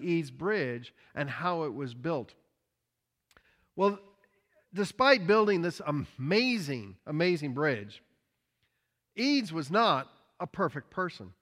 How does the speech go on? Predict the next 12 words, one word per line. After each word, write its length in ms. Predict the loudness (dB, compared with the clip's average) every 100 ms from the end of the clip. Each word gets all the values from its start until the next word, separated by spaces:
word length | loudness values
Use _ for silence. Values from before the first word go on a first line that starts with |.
| _ _ _ _ _ _ _ _ _ _ _
He 80 | 2
was 160 | 2
a 80 | -2
heavy 320 | -4 -4 -4
drinker. 480 | -2 -4 -4 -8 -12 -16 _ _ _ _ _ _
He 100 | -6
had 80 | -6
a 60 | -6
failed 500 | -4 0 0 0 -2
marriage. 600 | 0 2 0 -4 -10 -20 _ _ _ _
He 120 | 0
carried, 520 | 2 0 2 0 -4